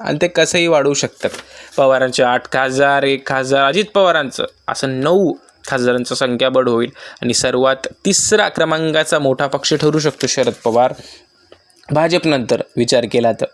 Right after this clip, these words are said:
आणि दोघं पवार एकत्र आले तर ठाकरेंचं टेन्शन इथं वाढू शकतं. मात्र राजकीय बळ जे ते भाजपला मिळू शकतं.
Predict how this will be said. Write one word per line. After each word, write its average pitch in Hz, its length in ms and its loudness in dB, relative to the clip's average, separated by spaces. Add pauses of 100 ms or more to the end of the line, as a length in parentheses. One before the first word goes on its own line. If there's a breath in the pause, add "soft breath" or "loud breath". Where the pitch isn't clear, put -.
(460 loud breath)
आणि 120 380 0
दोघं 143 280 2
पवार 147 320 2
एकत्र 147 340 0
आले 156 340 4
तर 151 140 0
ठाकरेंचं 175 520 -2
टेन्शन 180 360 -2
इथं 175 140 -2
वाढू 165 260 2
शकतं. 147 400 -2 (480 loud breath)
मात्र 165 220 -2
राजकीय 165 640 0
बळ 139 400 2 (420 loud breath)
जे 135 260 0
ते 139 100 0
भाजपला 123 600 -2
मिळू 120 240 2
शकतं. - 380 -8